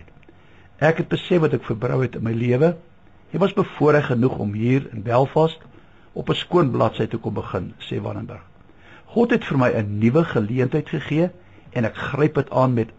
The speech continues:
albei hande. Ek geniet by rugby hier veral die regte redes. Ek oefen lekker hard en my lewenstyl het een honderd persent verander." Wow, wat 'n pragtige getuienis. 'n Jong man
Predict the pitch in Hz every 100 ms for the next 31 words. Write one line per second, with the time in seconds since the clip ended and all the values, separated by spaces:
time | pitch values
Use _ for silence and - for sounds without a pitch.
0 | - 127 117 107 98 98 95 95 - -
1 | - - - 139 - - 120 170 170 151
2 | 135 147 143 131 156 160 - - - -
3 | - - 135 147 139 135 117 113 117 107
4 | - 110 104 104 - - - - - -
5 | 160 - 120 104 107 - 104 98 147 170
6 | - - - - - 123 110 104 120 202
7 | 214 165 - 101 95 - - 98 - -
8 | 165 180 190 180 - - 117 127 131 131
9 | - - - 113 95 90 - - - 104
10 | 107 - - - - - 120 135 113 98
11 | - - - - 110 160 180 - - -
12 | - 127 147 139 - - 131 - 107 98
13 | 98 95 - - - - - - 107 104
14 | 156 180 160 180 185